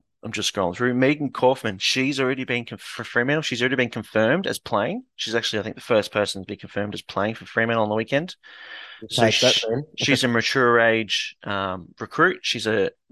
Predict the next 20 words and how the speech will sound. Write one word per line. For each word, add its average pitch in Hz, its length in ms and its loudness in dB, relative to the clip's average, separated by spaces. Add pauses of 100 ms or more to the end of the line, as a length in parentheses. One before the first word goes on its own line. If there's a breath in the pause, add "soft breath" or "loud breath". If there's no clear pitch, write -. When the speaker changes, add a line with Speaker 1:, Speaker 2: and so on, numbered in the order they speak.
(340)
Speaker 1:
junior. 139 340 0
She - 140 -2
was 107 100 -6
a 107 40 -6
midfielder. 151 560 0
She - 160 -6
played 110 260 -2
forward 120 300 2
pocket, - 380 -4 (880)
uh, 101 260 -2
in 110 100 -8
both 131 300 2
Fremantle's 127 600 -2
practice - 340 -4
games. 208 380 -4 (260 soft breath)
She's - 180 -8
the 135 140 0
Speaker 2:
Yep. - 120 -8
Speaker 1:
only 160 260 4
player 127 540 4